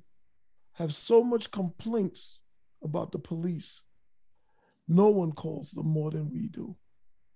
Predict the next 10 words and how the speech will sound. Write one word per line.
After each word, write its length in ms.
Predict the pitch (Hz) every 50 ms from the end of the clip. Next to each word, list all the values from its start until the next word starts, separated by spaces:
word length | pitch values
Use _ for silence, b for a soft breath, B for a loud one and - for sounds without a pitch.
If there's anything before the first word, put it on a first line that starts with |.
| - - _ _ - _ - - - - _ _ _ _ _ _ _ _ _ _ _
In 120 | - 190 180
our 200 | 196 233 254 277
community, 640 | - - 208 190 180 170 165 160 - - - - - _ _ _ _ _ - _ _ _ _
nine 520 | - 147 160 175 208 240 240 233 214 196
one 340 | 185 180 175 170 170 170 165
one 260 | 170 196 202 185 170
is 200 | - - - 151
on 260 | 165 156 151 143 - -
speed 500 | - - - - - 190 175 160 151 151
dial. 340 | - - - - - -